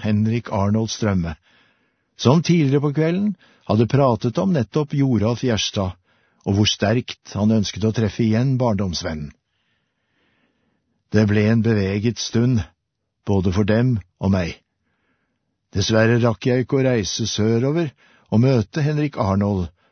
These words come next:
før han døde. Gjerstads søster, Sigrid, fikk tidlig en overbevisende demonstrasjon av brorens synske og helbredende evner.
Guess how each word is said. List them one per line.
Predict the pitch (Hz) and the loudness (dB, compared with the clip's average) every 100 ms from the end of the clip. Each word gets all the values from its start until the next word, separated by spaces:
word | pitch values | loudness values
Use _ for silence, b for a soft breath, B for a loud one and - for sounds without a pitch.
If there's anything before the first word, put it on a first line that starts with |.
| _ | _
før | - 98 104 | -2 0 2
han | 107 | 0
døde. | 85 76 - - _ _ _ _ _ _ _ _ _ _ _ _ _ _ _ _ _ _ _ _ _ _ _ _ _ - | -2 -6 -12 -16 _ _ _ _ _ _ _ _ _ _ _ _ _ _ _ _ _ _ _ _ _ _ _ _ _ 0
Gjerstads | 135 147 - 147 - 190 | 2 2 0 -2 -2 -2
søster, | 170 - - - 196 | -2 -4 -8 -4 -4
Sigrid, | 110 - 147 107 113 196 170 _ _ _ _ _ _ | -4 -4 -4 -2 -2 -2 -6 _ _ _ _ _ _
fikk | - 143 - | -2 -2 0
tidlig | 175 131 131 | 0 2 2
en | 185 | 0
overbevisende | 196 139 107 107 110 120 110 131 127 | 2 2 2 0 0 0 -2 -2 -2
demonstrasjon | 127 120 120 117 127 147 180 | 0 0 -2 -2 -2 0 0
av | 160 | 0
brorens | 139 131 123 - | 0 2 0 -2
synske | 143 113 92 - - 110 - B B | 0 0 -2 -6 -4 -4 -4 B B
og | 101 | 2
helbredende | 123 113 104 95 92 107 | 2 2 0 0 -2 -2
evner. | 92 76 78 | -2 -6 -12